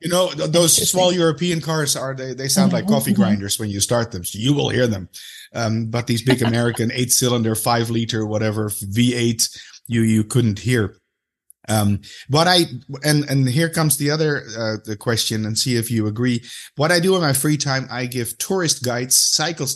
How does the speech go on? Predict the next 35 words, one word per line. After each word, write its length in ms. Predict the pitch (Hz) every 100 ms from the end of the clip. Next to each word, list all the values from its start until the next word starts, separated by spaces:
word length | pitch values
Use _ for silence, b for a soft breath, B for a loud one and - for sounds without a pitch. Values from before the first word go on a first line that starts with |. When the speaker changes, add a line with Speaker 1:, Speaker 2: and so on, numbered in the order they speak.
| -
Speaker 1:
tourist 380 | 123 110 110 113
guides 260 | 104 110
in 120 | 107 104
Paris. 560 | 139 123 98 - B B B B -
So 120 | 135
I'm 160 | 143 151
a 40 |
guide 360 | 135 135 127 120
as 160 | 113
well. 180 | 101 78
That, 240 | 117 120
but 60 | 127
I 80 | 120
do 140 | 135
that 140 | 131 123
for 120 | 113
fun. 300 | - 92 85
This 180 | 107 113
is 100 | 104
my 120 | 101
work. 260 | 98 104 101
I 60 |
do 140 | 90 98
that 240 | 98 98
for 100 | 101
fun. 220 | 95 92
Speaker 2:
Mm-hmm. 500 | 85 170 - - -
Speaker 1:
And 100 | 139
I 100 | 165
see 220 | 170 - 190
adults, 600 | 147 147 120 - - -
right? 260 | 107 143
I, 180 | 160 123 110
I, 80 | 110
mo-, 340 | 120 123 127